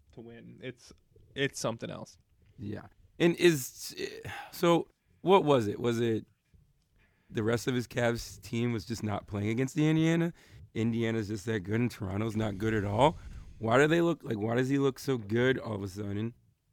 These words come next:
Speaker 2: up three oh, and, like,
Speaker 1: Yeah.
Speaker 2: barely, they sh-, they only, I mean, truthfully, they shouldn't have got past Indiana. They barely got past Indiana.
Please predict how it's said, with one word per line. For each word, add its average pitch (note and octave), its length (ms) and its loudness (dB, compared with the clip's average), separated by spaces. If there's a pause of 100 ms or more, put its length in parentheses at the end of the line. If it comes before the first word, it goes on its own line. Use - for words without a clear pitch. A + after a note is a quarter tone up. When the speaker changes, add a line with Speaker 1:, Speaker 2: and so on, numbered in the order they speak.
(220)
Speaker 2:
up A2+ 180 -4
three A#2 380 0
oh, A2 320 0 (460)
and, A#2+ 200 0
like, A#2 100 2
Speaker 1:
Yeah. A#2+ 140 0 (180)
Speaker 2:
barely, A#2+ 480 2
they B2+ 120 4
sh-, - 200 -4
they C3 180 2 (100)
only, C#3+ 340 2
I C#3 40 8
mean, C#3 180 6
truthfully, D#3 420 2
they B2 40 4
shouldn't B2 280 -2
have A#2+ 60 0
got B2 140 0
past B2+ 280 -2
Indiana. C3 520 -2
They A2+ 100 -2
barely C3 340 4
got A2 180 -2
past A#2+ 240 -6
Indiana. G2+ 440 -6